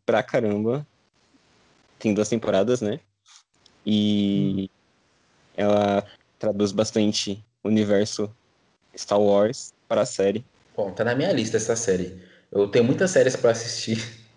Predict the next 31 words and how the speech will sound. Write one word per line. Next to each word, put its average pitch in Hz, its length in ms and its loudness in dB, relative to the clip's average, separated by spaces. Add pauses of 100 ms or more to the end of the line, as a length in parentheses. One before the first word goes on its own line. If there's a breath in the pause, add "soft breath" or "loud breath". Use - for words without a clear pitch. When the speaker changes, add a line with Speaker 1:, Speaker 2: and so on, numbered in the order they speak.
(880 soft breath)
Speaker 3:
Vai 175 160 4
Speaker 2:
Normal. 117 340 2
Speaker 3:
ser, 113 100 -14
dois 110 180 0
mil 117 100 2
e - 20 -2
vinte 127 280 -4
e 113 40 4
um 131 120 6
vai 127 160 2
ser 127 160 -2
bem 120 240 -4
corrido 120 380 -2
na 120 120 0
quesito 110 400 -8
séries 110 440 2
e 98 60 -14
filmes, 107 500 -6 (480 soft breath)
mas 101 160 2
eu 107 80 2
quero 117 200 4
assistir - 300 -6
porque 120 240 -10
eu 117 160 2
ouvi 110 160 -2
falar 113 240 0
muito 113 240 -4
bem 95 400 -4 (640 soft breath)
do 95 120 -4
The 98 80 -2
Ma-, 98 260 -2